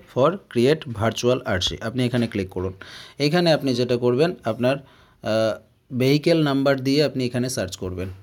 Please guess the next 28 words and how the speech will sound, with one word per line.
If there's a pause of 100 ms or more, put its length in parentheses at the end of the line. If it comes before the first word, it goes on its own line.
ভেহিকেল
নাম্বারটা
দিয়ে
আপনি
এখানে
সার্চ
করুন। (1600)
যখনই
আপনার
গাড়ির
নাম্বারটা
দিয়ে
আপনি
এখানে
সার্চ
করবেন
টোটাল
ডিটেলস
কিন্তু
আপনার
সামনে
বেরিয়ে
চলে
আসবে। (160)
এবার
এরপর
আপনি
এটাকে